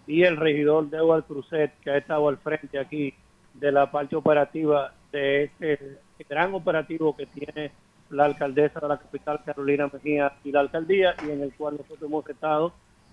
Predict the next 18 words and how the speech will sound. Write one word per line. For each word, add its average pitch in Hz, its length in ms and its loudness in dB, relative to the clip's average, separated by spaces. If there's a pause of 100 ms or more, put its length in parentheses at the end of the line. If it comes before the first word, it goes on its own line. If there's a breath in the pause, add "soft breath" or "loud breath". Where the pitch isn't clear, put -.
(120)
asistiendo 185 1040 -2
humildemente, 160 920 0
sumándonos 165 640 0
los 139 140 -2
esfuerzos, 165 520 -4
acompañando 143 800 -4 (420)
en 143 100 -4
la 143 120 4
gestión 143 360 -2
social. 165 540 0
He 151 200 4
venido 156 280 2
a 156 80 0
traer 151 320 0
de 147 80 -2
manera 143 360 -2
muy 147 220 -4
puntual 143 580 -2